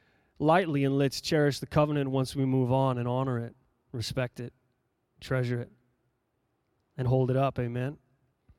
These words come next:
I hope we can receive that. It's an amazing quote. "Fifty years ago, you never heard of a divorce in the Christian church. You never even heard of marriage counseling in the church. We're putting up with sin in the church." Now,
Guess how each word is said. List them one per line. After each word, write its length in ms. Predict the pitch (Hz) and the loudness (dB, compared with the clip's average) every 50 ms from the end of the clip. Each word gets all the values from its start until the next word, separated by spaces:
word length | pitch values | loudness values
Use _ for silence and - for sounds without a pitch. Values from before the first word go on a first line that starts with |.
| _ _ _ _ - | _ _ _ _ -6
I 40 | - | -2
hope 180 | 123 139 131 - | 0 0 0 0
we 80 | 135 | -2
can 160 | - 147 135 135 | -2 -2 -2 -2
receive 380 | 127 - - 151 147 156 151 | -2 -2 -2 -4 -4 -2 0
that. 260 | 143 135 127 120 - _ _ _ _ _ _ _ _ _ _ | 0 -2 -2 -2 -6 _ _ _ _ _ _ _ _ _ _
It's 120 | - - | -8 -4
an 60 | 156 147 | 0 2
amazing 440 | 147 151 156 160 160 151 156 156 | 4 4 6 6 4 4 2 0
quote. 360 | - - 151 160 175 170 143 - | 0 2 4 6 6 4 4 0
"Fifty 360 | - - 151 - - 156 156 | -2 -4 -4 -2 -2 0 2
years 280 | 151 160 165 175 160 | 4 6 6 6 4
ago, 220 | 165 151 147 139 139 | 2 2 4 4 4
you 140 | 139 135 135 | 4 2 2
never 340 | 143 147 147 143 151 143 | 2 2 2 2 2 2
heard 140 | 147 147 147 | 2 2 2
of 80 | 147 143 | 2 0
a 40 | 143 | 0
divorce 680 | 135 139 131 143 147 156 165 151 139 131 - - - _ _ - - - - _ _ _ _ _ _ _ _ - | -2 0 2 4 6 6 8 6 4 2 -2 -8 -14 _ _ -20 -20 -20 -20 _ _ _ _ _ _ _ _ -2
in 80 | 139 | -2
the 60 | 139 | 0
Christian 380 | - - 165 151 - - 160 160 | 2 4 2 2 2 2 0 0
church. 380 | - - 190 190 180 - - 170 | 2 4 6 6 6 4 2 0
You 60 | 165 | 2
never 360 | 170 180 190 185 175 170 180 | 6 8 8 8 8 8 8
even 220 | 180 175 165 170 | 8 8 8 6
heard 220 | 156 170 175 170 165 | 8 8 8 8 6
of 40 | 160 | 6
marriage 380 | 160 170 185 208 208 175 - | 6 6 8 8 6 4 2
counseling 460 | - - 170 160 151 - - 170 156 | 2 2 4 4 4 2 2 2 2
in 100 | 156 151 | 4 4
the 60 | 143 131 | 2 0
church. 400 | - - 156 147 165 165 - 170 | 2 4 4 6 6 4 4 2
We're 100 | 156 135 | 0 2
putting 380 | - - 170 175 170 165 175 | 6 6 6 8 8 6 4
up 160 | 165 156 - | 4 4 4
with 80 | 160 - | 2 0
sin 280 | - - 190 180 175 170 | 0 -2 -2 0 0 2
in 80 | 160 | 2
the 80 | 160 143 | 0 0
church." 460 | - - 190 180 185 170 - - - | -2 -2 0 0 0 0 -2 -2 0
Now, 140 | 175 160 | 0 0